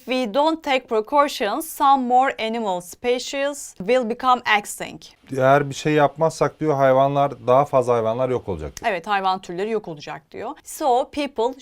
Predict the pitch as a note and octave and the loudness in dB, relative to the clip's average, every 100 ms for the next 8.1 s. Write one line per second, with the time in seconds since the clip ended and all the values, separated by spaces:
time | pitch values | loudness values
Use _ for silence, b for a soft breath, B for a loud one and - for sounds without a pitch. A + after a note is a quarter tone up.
0 | - - D4 D#4 C4 A3+ C4+ C4+ - - | -10 -4 -2 -4 -6 -4 -4 -4 -12 2
1 | C4+ A3 G#3+ - B3+ B3 B3+ A#3+ A#3+ A#3+ | 6 6 4 -6 -2 0 0 0 -2 -2
2 | - A3 A#3+ B3+ C4 B3 A#3+ A3 F#3+ D#3+ | -6 0 0 0 -2 -2 0 -2 -2 -8
3 | E3+ - G3+ F#3+ G3+ G#3+ - C4 A#3 A#3 | -8 -4 -4 -2 -2 -4 -6 -6 -2 -2
4 | A#3+ - A3 A#3 A#3 F3+ F3 G3 - A#3 | -4 -4 0 0 -2 -4 -4 -6 -4 -4
5 | A#3 A3+ G3+ G#3 A3 - - A#3+ A#3 E3+ | -2 -6 -6 -6 -6 -12 -4 -2 -2 -4
6 | E3 - F3+ F3+ A#3 A#3+ A3 G3+ G3 G#3 | -12 -10 -4 -4 -4 -4 0 2 4 4
7 | G#3+ G#3 E3 F#3+ F3 E3+ D#3+ D#3 - - | 4 0 -2 0 0 -4 -8 -10 -14 -16